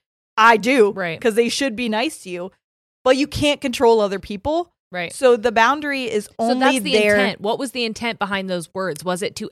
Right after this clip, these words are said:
Speaker 2: actually
Speaker 1: remove your, have a, ha-
Speaker 2: have a boundary, protect yourself?
Speaker 1: for yourself, or
Speaker 2: Or
Speaker 1: was it to try to change that person's actions?
Speaker 2: Right.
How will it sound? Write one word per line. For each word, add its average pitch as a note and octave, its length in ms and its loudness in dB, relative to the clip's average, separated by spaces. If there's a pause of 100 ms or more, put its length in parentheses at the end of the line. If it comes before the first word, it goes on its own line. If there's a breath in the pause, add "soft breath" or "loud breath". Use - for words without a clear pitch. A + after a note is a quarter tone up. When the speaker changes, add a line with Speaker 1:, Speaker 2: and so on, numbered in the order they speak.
Speaker 2:
actually A3+ 920 -2 (460 soft breath)
Speaker 1:
remove B3 460 0
your, B3 200 -6
have A#3+ 280 0
a, A#3+ 200 2
ha- A#3 140 -8
Speaker 2:
have G#3 140 -2
a G3 40 -4
boundary, F#3 460 -4
protect - 460 -6
yourself? D#4 340 -4
Speaker 1:
for G#3 140 0
yourself, G#3 760 -2
or A#3+ 500 4
Speaker 2:
Or - 20 -4
Speaker 1:
was A3 180 0
it A3+ 160 -2
to A3 100 -8
try F#3+ 260 -6
to F3+ 100 -10
change F#3 320 -10
that - 180 -8
person's F#3 760 -12 (580)
actions? - 680 -10
Speaker 2:
Right. F3+ 180 -8